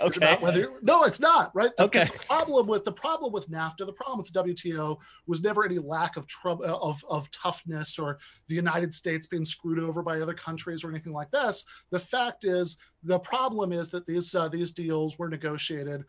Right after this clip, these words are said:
Speaker 1: on behalf of the interests of corporations in ways that were
Speaker 2: Uh-huh.
Speaker 1: very bad for the interests of workers, uh, both in the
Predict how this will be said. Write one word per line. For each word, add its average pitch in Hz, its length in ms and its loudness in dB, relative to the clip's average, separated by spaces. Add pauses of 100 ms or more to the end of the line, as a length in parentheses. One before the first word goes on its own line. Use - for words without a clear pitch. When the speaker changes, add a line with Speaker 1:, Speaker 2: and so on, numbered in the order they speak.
(260)
Speaker 1:
on 160 220 -2
behalf 156 440 -4
of 160 120 -10
the 147 100 -10
interests 147 480 -6
of - 140 -18
corporations 165 760 -4
in 160 60 -8
ways 151 240 -6
that - 80 -6
were 101 60 -4
Speaker 2:
Uh-huh. - 60 -4
Speaker 1:
very 156 220 -4
bad 151 580 2 (300)
for 170 200 -6
the 170 80 -8 (100)
interests 151 520 -4 (240)
of 151 260 -4
workers, 156 680 -4 (320)
uh, 151 120 -4
both 156 320 -2
in 170 80 -4
the 156 60 -4